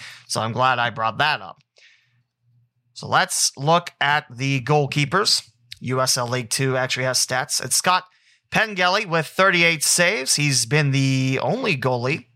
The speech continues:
His goals allows average is at two point four three, and he has thirty-eight saves on the year. Let's look at the game schedule for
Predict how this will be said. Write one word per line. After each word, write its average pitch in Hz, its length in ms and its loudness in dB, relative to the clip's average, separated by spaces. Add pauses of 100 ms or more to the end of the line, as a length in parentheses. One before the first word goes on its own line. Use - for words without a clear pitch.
(160)
His 107 220 -10
goals 135 260 -2
allows 120 360 0
average 120 320 -2
is 113 100 -6
at 120 160 -4
two 135 160 -2
point 120 480 -4
four 123 260 -6
three, 185 460 -2 (1120)
and 110 440 -6
he 127 480 -4
has 117 480 -4
thirty-eight 104 500 -8
saves 104 380 -6
on 110 260 -8
the 117 80 -6
year. 160 340 -2 (420)
Let's - 320 -2
look - 240 -2
at 151 220 -2
the 185 140 -4
game 226 340 -2
schedule 127 480 -2
for 131 540 0